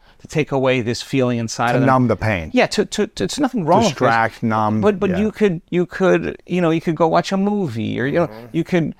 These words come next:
Speaker 1: do this, you can do that, you can do, you could do all these different things, go out to dinner,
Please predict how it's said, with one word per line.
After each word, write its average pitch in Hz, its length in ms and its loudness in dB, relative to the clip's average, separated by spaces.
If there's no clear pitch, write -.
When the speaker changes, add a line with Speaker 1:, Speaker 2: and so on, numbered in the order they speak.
Speaker 1:
do 190 160 4
this, 180 320 2
you 165 60 -12
can 143 140 -4
do 160 140 0
that, 175 180 2
you 156 60 -4
can 156 60 -4
do, 156 140 -2
you 151 180 0
could - 560 -10
do 196 140 0
all 240 100 6
these 240 180 0
different 185 320 -2
things, 151 220 0
go 165 180 0
out 165 140 2
to 170 80 -2
dinner, 156 340 0